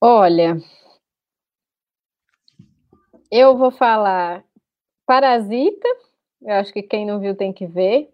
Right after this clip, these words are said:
Parasita que tá aí na... é, eu acho que Paris, Texas, quem não viu tem que ver também. E, ai, que arriscado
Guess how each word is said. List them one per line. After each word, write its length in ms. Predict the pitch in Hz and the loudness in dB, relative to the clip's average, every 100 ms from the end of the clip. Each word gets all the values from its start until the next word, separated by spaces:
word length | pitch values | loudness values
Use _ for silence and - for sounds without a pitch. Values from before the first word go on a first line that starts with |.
| _ | _
Parasita 560 | 190 180 185 196 190 | 0 0 0 -4 -6
que 80 | - | -12
tá 140 | _ 180 | _ -6
aí 260 | 175 170 | -4 -4
na... 340 | 170 170 170 185 _ _ _ _ _ _ _ _ _ _ _ _ _ _ _ - | -8 -12 -16 -20 _ _ _ _ _ _ _ _ _ _ _ _ _ _ _ 2
é, 1000 | 185 185 185 180 180 175 175 170 165 165 175 _ _ _ _ _ | 6 8 8 8 6 4 2 0 -4 -6 -12 _ _ _ _ _
eu 140 | 196 | -2
acho 200 | 208 214 | 0 -2
que 80 | - | -6
Paris, 440 | - 226 214 233 233 | -2 0 0 -2 -4
Texas, 680 | 214 196 208 - 294 294 - | 0 0 -2 -6 -6 -6 -10
quem 220 | 208 202 | -8 -6
não 140 | 202 | -8
viu 120 | 202 196 | -8 -8
tem 140 | 185 | -10
que 140 | 185 | -10
ver 200 | 180 180 | -6 -6
também. 480 | 175 185 175 180 262 - _ _ _ _ _ _ _ _ _ _ _ _ | -6 -12 -12 -14 -16 -20 _ _ _ _ _ _ _ _ _ _ _ _
E, 960 | 190 190 190 190 185 180 175 170 165 160 165 _ _ _ _ _ _ _ _ _ _ _ | -6 -4 0 0 0 0 2 2 0 -2 -8 _ _ _ _ _ _ _ _ _ _ _
ai, 160 | 175 180 | 0 0
que 100 | 175 | 0
arriscado 580 | 185 175 - 196 190 | -2 -6 -2 0 0